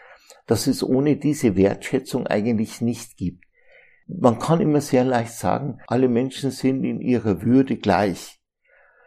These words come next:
Aber das muss sich im Alltag, im einzelnen Lebenskontext immer wieder neu verwirklichen.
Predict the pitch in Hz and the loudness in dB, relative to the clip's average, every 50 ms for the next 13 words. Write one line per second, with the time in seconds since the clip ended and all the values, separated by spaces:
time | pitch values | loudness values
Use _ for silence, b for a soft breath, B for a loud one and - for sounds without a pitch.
0 | _ _ _ _ _ - 113 95 101 104 - - 104 - - 123 123 120 - - | _ _ _ _ _ -6 -4 -2 -2 -2 2 0 0 0 2 -2 -2 -2 0 -2
1 | 123 - - 113 101 92 - - 110 127 156 - - - 107 87 - - - - | -2 0 2 0 0 0 2 0 2 2 2 0 -4 0 0 0 0 0 -2 -4
2 | - - - - 107 120 135 131 - - - 127 113 110 107 104 107 107 101 98 | -4 -4 -4 -2 -2 -2 -2 -4 -8 -4 0 2 2 2 2 2 2 2 2 0
3 | 98 101 b b b b b b b b _ _ _ 107 98 104 127 143 151 - | -2 -4 b b b b b b b b _ _ _ -2 2 6 8 8 6 6
4 | 147 135 117 107 - - - - - - _ _ _ _ _ _ _ - - 147 | 2 -2 -4 -4 -6 -10 -12 -14 -18 -20 _ _ _ _ _ _ _ -4 -2 0
5 | 147 147 147 - 120 113 98 104 - - - - 147 147 156 143 123 131 - 127 | 0 -2 -4 -4 -2 -2 -2 -2 -6 -12 -6 -4 -2 0 0 0 0 0 -2 0
6 | 117 107 104 104 110 110 - 131 113 92 110 110 110 - 104 85 - - - - | 0 2 4 4 2 2 2 -2 0 0 0 -2 -2 -4 -8 -8 -8 -10 -16 -18
7 | - | -20